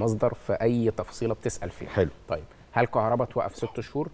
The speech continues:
Speaker 1: لحد دلوقتي كهربا ما جالوش اختار بالايقاف، ما جاش لنادي الزمالك اختار بالايقاف، ولا النادي الاهلي ولا اتحاد الكره ولا اي طرف جاله اختار بالايقاف.
Speaker 2: حلو.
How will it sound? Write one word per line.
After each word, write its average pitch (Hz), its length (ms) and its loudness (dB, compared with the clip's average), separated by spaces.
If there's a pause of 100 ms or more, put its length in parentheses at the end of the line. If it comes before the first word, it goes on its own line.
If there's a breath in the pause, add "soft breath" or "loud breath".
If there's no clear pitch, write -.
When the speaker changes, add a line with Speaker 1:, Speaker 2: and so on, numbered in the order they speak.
(400 soft breath)
Speaker 1:
لحد 120 260 0
دلوقتي 107 420 0
كهربا 110 320 -2
ما 107 100 0
جالوش 104 300 -4
اختار - 260 -4
بالايقاف، 104 440 0 (460 soft breath)
ما 98 120 0
جاش 117 440 4
لنادي 104 240 -2
الزمالك 104 400 0
اختار - 300 -2
بالايقاف، 139 500 0 (380 loud breath)
ولا 117 200 4
النادي 113 240 2
الاهلي 120 340 2
ولا 117 120 6
اتحاد - 280 -2
الكره 131 320 2
ولا 120 140 4
اي 120 140 2
طرف 131 300 0
جاله 113 240 -2
اختار 110 260 -4
بالايقاف. - 520 -8
Speaker 2:
حلو. 76 180 -2